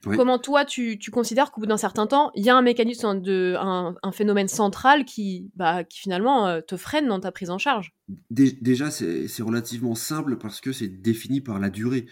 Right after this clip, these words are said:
Speaker 1: Euh, on, on sait qu'on parle de douleurs chroniques après trois mois et on sait qu'à partir d'environ six mois, ces phénomènes de sensibilisation centrale, euh, apparaissent. Donc, si t'as déjà quelqu'un qui vient et qui te... Et, et honnêtement, euh, j'en ai, alors je dis pas régulièrement, mais c'est,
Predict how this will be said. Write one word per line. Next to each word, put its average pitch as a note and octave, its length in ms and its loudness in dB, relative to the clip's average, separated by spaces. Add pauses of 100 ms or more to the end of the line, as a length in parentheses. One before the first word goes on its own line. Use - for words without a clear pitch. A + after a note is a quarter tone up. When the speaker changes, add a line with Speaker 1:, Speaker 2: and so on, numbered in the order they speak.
(260)
Speaker 1:
Euh, G#2 200 -2
on, A2+ 180 4
on A#2 100 4
sait D3 220 2
qu'on A2+ 300 2
parle B2 240 -2
de A2+ 60 0
douleurs B2 300 -2
chroniques C#3 380 0
après A2 240 -4
trois A2 280 -6
mois D3 360 -2 (240)
et A#2+ 140 4
on A#2+ 80 2
sait D#3+ 200 0
qu'à C3 140 -2
partir B2+ 400 -6 (320)
d'environ A#2+ 420 0
six - 300 -6
mois, D#3+ 380 2 (300)
ces - 220 -2
phénomènes C3+ 400 4
de A2+ 120 -2
sensibilisation C3+ 1000 -4
centrale, D#3 640 -4 (340)
euh, A2 260 2
apparaissent. A#2 520 -2 (260)
Donc, A2 140 0
si - 100 -8
t'as D3+ 120 0
déjà C#3 180 -2
quelqu'un D3 400 0
qui C#3 180 -10
vient D3+ 160 0
et C#3+ 100 2
qui - 140 -10
te... - 80 -6
Et, - 400 -2
et G#2+ 140 6
honnêtement, A#2 580 2
euh, F2 400 -6
j'en G#2 340 -6
ai, B2+ 160 0
alors F2 160 -8
je D#2+ 60 -16
dis G2+ 80 -10
pas A2 140 -10
régulièrement, C3 500 -4
mais G#2+ 140 -2
c'est, F#2 480 -10